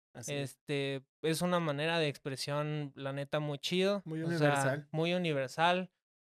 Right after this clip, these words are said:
Speaker 2: Hay de todo. Hay gente que se expresa de una manera, hay gente que se expresa de otra,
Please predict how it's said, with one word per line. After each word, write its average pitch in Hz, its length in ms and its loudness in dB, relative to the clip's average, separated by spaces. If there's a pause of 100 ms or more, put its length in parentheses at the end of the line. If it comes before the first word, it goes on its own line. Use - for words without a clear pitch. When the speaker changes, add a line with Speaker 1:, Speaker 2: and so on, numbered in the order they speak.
(140)
Speaker 2:
Hay 143 720 0
de 135 160 -2
todo. 180 720 4 (280)
Hay 139 160 -2
gente 147 500 -4
que 135 120 -8
se 127 100 -12
expresa 143 480 -6
de 143 60 0
una 147 180 -2
manera, 147 400 0
hay 165 100 2
gente 147 260 -6
que 135 120 -14
se 127 80 -20
expresa 143 420 -6
de 143 140 2
otra, 170 360 0